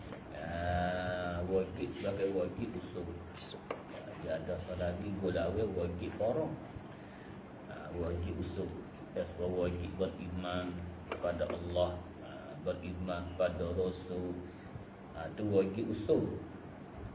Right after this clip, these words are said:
Ha, wajib usul. Ha, innahu wajibun wujubal usuli. Mutlaqan. Ha,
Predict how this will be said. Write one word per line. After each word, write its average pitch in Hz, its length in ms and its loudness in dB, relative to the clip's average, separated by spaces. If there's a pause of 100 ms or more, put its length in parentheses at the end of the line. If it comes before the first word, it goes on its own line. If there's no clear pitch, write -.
(1500)
Ha, 87 640 4
wajib 95 320 6
usul. 101 400 0 (1800)
Ha, 87 240 2
innahu 131 800 10
wajibun 113 800 12 (160)
wujubal 107 800 4
usuli. 98 640 0 (960)
Mutlaqan. 123 720 12 (720)
Ha, 76 320 -6